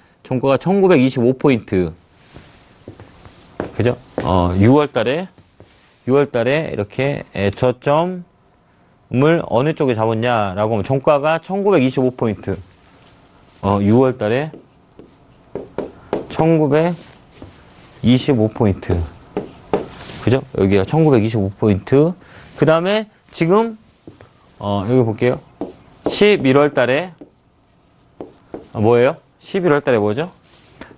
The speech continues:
자, 지금 저점 나왔죠? 어디까지 빠졌었냐면, 어, 종가가 천구백팔십삼 포인트. 천구백팔십삼 포인트. 자, 이거 한번 보세요. 자, 이게 조정은 맨날 들어요. 이렇게 조정을 맨날 주는 파동이잖아요. 천구백,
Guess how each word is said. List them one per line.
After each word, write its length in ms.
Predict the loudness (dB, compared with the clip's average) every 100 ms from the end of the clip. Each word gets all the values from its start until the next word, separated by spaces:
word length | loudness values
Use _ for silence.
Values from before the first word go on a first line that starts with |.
| -8
자, 380 | -2 -2 -2 -6
지금 160 | -6 -2
저점 320 | 0 0 0
나왔죠? 580 | 0 0 -2 -4 -4 -8 _ _ _ _
어디까지 520 | 0 0 0 -2 0
빠졌었냐면, 880 | -2 -2 -2 -2 -2 0 -2 -2 -4 -8 _ _ _ -20 -20 -20 _ -2
어, 180 | 0
종가가 540 | 0 0 0 0 0 -2
천구백팔십삼 760 | -2 -2 -2 -2 -6 -6 -6
포인트. 480 | -2 -2 -2 -4 -4 -6 -12 -20 -20 -20 -20 -20 -20 -8 -8
천구백팔십삼 1080 | -2 2 4 4 2 -4 -10 -8 -6 -4 -4 0
포인트. 340 | 0 0 -4 -8 -8 -18 -20 -20 -20 -12
자, 320 | -4 -2 0
이거 160 | 0 0
한번 160 | -2 -4
보세요. 380 | -6 -6 -6 -12 _ _ _ _ -20 -20 -20 -2
자, 160 | 0
이게 120 | 2 2
조정은 520 | 2 2 2 2 2
맨날 280 | 0 0 0
들어요. 400 | 2 2 2 0
이렇게 220 | -4 -4
조정을 340 | -2 2 2
맨날 300 | 2 2 0
주는 220 | 0 -2
파동이잖아요. 640 | -2 -2 -2 -2 -2 -2 -4
천구백, 640 | -2 0 2 2 2 -2